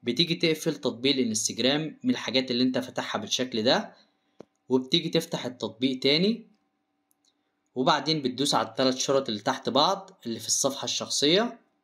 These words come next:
وهتظهر معاك كلمة محتوى مجدول.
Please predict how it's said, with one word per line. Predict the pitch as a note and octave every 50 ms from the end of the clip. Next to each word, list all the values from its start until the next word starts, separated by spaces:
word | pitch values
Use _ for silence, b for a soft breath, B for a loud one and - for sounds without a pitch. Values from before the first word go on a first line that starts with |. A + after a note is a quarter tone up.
| _ _ _ _ _ _ _ _ _ _ _ _ _ _ _
وهتظهر | - B2 C3 C3 - F3 E3+ E3 E3+ D3+ C#3
معاك | C3 B2+ B2 C#3 C#3+ -
كلمة | - D3+ C#3 D3 C#3+ C3+ C#3
محتوى | B2 A2 - - - D3 C#3 C#3 B2+
مجدول. | A2+ G#2+ A2 C3 C#3 D#3+ F3 F#3+ G3+ A3 A3